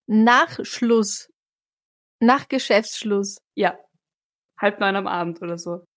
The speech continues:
Speaker 1: das Tierheim, weil er seine Katze haben will und nicht bis zum nächsten Morgen warten kann.
Speaker 2: Mhm.
Speaker 1: Bedroht die Frau,
Speaker 2: Mhm.
Speaker 1: verängstigt sie, traumatisiert sie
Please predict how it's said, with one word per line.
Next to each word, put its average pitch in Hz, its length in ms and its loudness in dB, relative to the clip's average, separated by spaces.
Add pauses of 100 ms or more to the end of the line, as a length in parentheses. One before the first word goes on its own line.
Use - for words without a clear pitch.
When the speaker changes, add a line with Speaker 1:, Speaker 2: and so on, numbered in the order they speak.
(200)
Speaker 1:
das - 240 -2
Tierheim, 208 720 0 (180)
weil 240 200 4
er 269 80 4
seine 254 240 4
Katze 277 420 0
haben 208 280 4
will 233 160 2
und 226 140 0
nicht 247 180 2
bis 254 160 -4
zum 233 160 2
nächsten 220 280 2
Morgen 214 280 2
warten 202 280 0
kann. 175 380 -2 (100)
Speaker 2:
Mhm. 220 300 -4 (560)
Speaker 1:
Bedroht 277 560 4
die 320 100 4
Frau, 190 600 4 (100)
Speaker 2:
Mhm. 190 280 -6
Speaker 1:
verängstigt - 1040 0
sie, 262 240 0
traumatisiert 254 960 0
sie 302 300 2